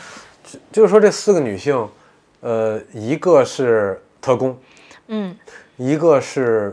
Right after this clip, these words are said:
Speaker 1: random 的，一个就是随机的一个被雇佣的盗贼，
Speaker 2: 嗯。
Speaker 1: 偷盗高手，
Speaker 2: 嗯。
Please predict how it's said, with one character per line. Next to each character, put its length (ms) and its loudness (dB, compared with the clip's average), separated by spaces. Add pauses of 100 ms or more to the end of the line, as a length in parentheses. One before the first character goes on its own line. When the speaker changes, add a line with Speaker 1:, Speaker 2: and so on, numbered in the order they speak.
(120)
Speaker 1:
random 500 2
的， 100 -6
一 80 -8
个 80 -6
就 120 -2
是 100 -2
随 260 -4
机 200 -4
的 100 4
一 140 -4
个 360 -2 (120)
被 200 0
雇 160 -2
佣 200 -2
的 120 -4
盗 160 -2
贼， 240 -8 (120)
Speaker 2:
嗯。 260 -10 (400)
Speaker 1:
偷 260 -2
盗 200 2
高 200 -4
手， 200 -12 (240)
Speaker 2:
嗯。 260 -12